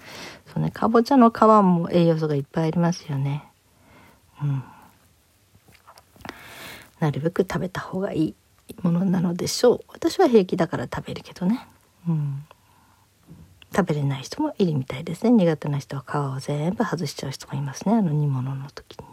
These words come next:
ね。うん。まあ、かぼちゃの皮がきれいに剥かれていて、中の黄色いのだけで作った煮物は見た目上品だけれどもね、ちょっと栄養価が落ちますね。はい。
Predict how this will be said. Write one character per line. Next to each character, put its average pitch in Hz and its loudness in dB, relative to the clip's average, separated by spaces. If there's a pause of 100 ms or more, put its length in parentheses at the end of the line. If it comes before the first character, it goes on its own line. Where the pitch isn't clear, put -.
(100)
ね。 - -20 (1120)
う 135 -14
ん。 127 -12 (1300)
ま 147 -6
あ、 - -16
か - -4
ぼ 240 -2
ち - -4
ゃ 285 4
の 269 4
皮 - -6
が 294 2 (1800)
き - -2
れ 208 6
い 202 4
に 196 -2 (100)
剥 196 6
か 185 4
れ 175 8
て 180 0
い 180 4
て、 170 4
中 185 4
の 180 2
黄 190 2
色 180 4
い 180 4
の 175 4
だ 165 0
け 190 -2
で 202 4
作 - -10
っ - -12
た 170 2
煮 165 4
物 160 4
は 160 0
見 160 2
た 180 0
目 185 4
上 175 2
品 185 2
だ 170 2
け - -6
れ 143 -6
ど 143 -6
も 139 -2
ね、 147 -6
ち - -20
ょ - -16
っ - -20
と - -2
栄 170 4
養 160 2
価 139 -8
が 135 -10
落 123 -8
ち - -16
ま 135 -6
す - -14
ね。 156 -8 (600)
は - -16
い。 - -18